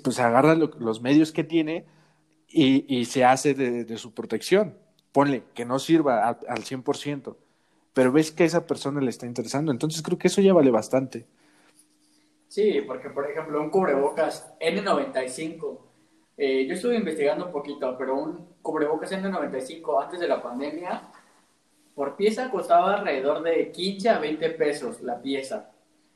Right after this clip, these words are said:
Speaker 2: Actualmente están costando setenta, ochenta pesos la pieza. Entonces ahora los cubrebocas, los más sencillitos,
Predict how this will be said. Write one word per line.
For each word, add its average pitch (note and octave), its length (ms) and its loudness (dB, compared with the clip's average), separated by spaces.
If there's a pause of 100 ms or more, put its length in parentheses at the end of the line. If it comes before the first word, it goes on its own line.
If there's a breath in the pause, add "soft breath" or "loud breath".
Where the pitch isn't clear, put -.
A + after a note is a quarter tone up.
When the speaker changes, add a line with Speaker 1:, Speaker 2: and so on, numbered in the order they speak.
(140)
Speaker 2:
Actualmente G3 640 -2
están F#3+ 240 -6
costando E3+ 560 -2
setenta, D3+ 540 -4
ochenta D3+ 500 -6
pesos D#3 380 -6
la A#2 280 -10
pieza. C3 720 -6 (760)
Entonces C#3 420 -6
ahora D3 300 0
los C3+ 140 -4
cubrebocas, C#3+ 800 0
los C3 240 -4
más D3+ 140 -4
sencillitos, C3+ 880 -6